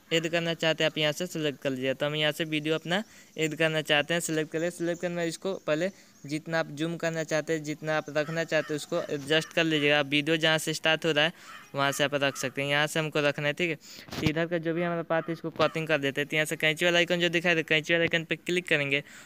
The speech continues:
और यहाँ से trim to left up layer पे क्लिक करके इधर लेफ्ट साइड को कटिंग कर देंगे और फिर यहाँ से डाउन पे क्लिक कर देंगे।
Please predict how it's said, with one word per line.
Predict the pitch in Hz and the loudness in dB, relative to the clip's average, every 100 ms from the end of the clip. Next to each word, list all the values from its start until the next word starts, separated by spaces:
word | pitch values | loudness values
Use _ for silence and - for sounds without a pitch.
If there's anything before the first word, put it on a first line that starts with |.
| - | -6
और | 143 | 2
यहाँ | 151 | 2
से | 151 170 | 2 -4
trim | - 156 165 160 | -4 -4 -4 -2
to | 180 196 - - - - | -2 -2 -6 -20 -14 0
left | 147 156 - | 4 4 2
up | - | -2
layer | 156 156 160 | 2 2 2
पे | 170 | -2
क्लिक | 170 165 | 0 2
करके | 170 160 | 2 2
इधर | 160 151 | 2 2
लेफ्ट | 151 156 - | 2 0 0
साइड | 143 | 0
को | - 165 | 0 0
कटिंग | 147 - 135 | 0 0 -4
कर | 135 127 | -2 -2
देंगे | 131 131 | 0 -2
और | 131 | -2
फिर | 160 | 0
यहाँ | 156 151 | 0 0
से | 147 | 0
डाउन | 135 135 | -2 -2
पे | 127 160 | 0 -2
क्लिक | 156 127 - | 0 -4 0
कर | 123 | -2
देंगे। | 123 123 120 | -2 -6 -6